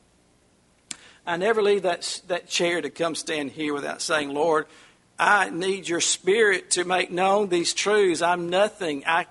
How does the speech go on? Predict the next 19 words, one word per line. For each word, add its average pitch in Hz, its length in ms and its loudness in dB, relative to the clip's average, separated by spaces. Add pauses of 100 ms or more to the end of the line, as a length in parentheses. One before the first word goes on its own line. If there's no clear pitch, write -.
(100)
I 170 60 0
have 160 200 0
nothing 202 380 -2
to 196 100 -6
say 147 440 0
if 131 120 -10
you 214 80 -10
don't 180 180 -4
take 180 280 -2
what 165 120 -2
I've 156 180 0 (420)
put 220 140 4
on 214 100 4
these 196 180 0
pieces 196 400 -4
of 175 120 -10
paper 185 460 0 (280)
to 160 80 -8
say 180 540 2